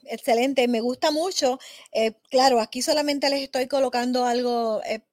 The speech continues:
pequeño, pero en el curso ustedes van a encontrar mucha información que les va a ayudar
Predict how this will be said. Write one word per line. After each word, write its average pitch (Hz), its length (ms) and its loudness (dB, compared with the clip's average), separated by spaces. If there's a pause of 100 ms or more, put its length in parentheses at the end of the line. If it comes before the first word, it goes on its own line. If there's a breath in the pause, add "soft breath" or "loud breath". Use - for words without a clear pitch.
(100)
pequeño, 349 460 -2
pero 220 220 -2
en 214 100 -4
el 202 180 -6
curso 359 340 -2
ustedes 214 240 -2
van 220 140 -6
a - 20 -8
encontrar 240 400 -2 (300 loud breath)
mucha 240 260 -2
información 254 800 -2
que 240 160 0
les 202 120 0
va 202 220 -6
a 202 40 -4
ayudar 233 500 -4